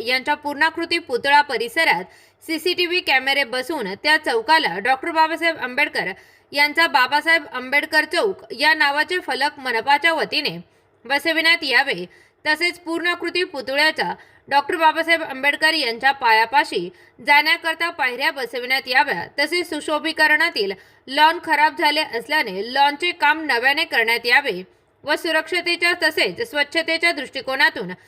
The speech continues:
चोवीस तास महापालिकेच्या कर्मचारी वर्ग नेमण्यात यावा, अशी मागणी समस्त आंबेडकरी समाजाच्या वतीने करण्यात आली आहे. या संदर्भात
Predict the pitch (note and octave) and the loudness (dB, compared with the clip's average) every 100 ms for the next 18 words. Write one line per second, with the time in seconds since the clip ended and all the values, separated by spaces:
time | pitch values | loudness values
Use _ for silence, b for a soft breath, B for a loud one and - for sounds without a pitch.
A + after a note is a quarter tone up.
0 | b b D#4 D#4 F4 F4 E4 F4+ D4 C#4+ | b b -2 0 0 0 0 0 -2 -4
1 | C#4+ D4+ D#4 D#4 D#4 D4+ D#4+ D#4 A3 B3 | -2 0 0 0 -6 -2 -2 -2 -4 -4
2 | B3 D#4 A3 F#3+ B B _ C#4 D#4 D#4 | 0 0 0 -4 B B _ 2 2 2
3 | F4 D#4+ C4 C4+ B3+ B3+ C#4+ C#4+ G3+ G3+ | 0 0 0 -2 0 2 2 4 0 -2
4 | B3+ - D#4+ C4+ C4+ D#4 A3+ G3+ D4+ D4+ | -4 -4 -4 -2 -2 -4 -8 -6 -4 -2
5 | D#4+ F4 C#4 C#4 D4 D#4 D#4 D#4+ D#4+ B3+ | -2 0 -2 0 0 0 -2 -2 -2 -2
6 | C4 C4+ D#4 D4 C4+ D4 D#4+ E4 A#3 G#3+ | 0 0 0 0 0 0 0 2 2 2
7 | G#3 G3+ G3+ G#3 G#3+ G3+ - _ _ _ | 0 2 0 0 0 -2 -6 _ _ _
8 | - C#4+ E4 D#4+ B3+ C4 D#4 C4 | -4 0 2 0 -2 0 0 -2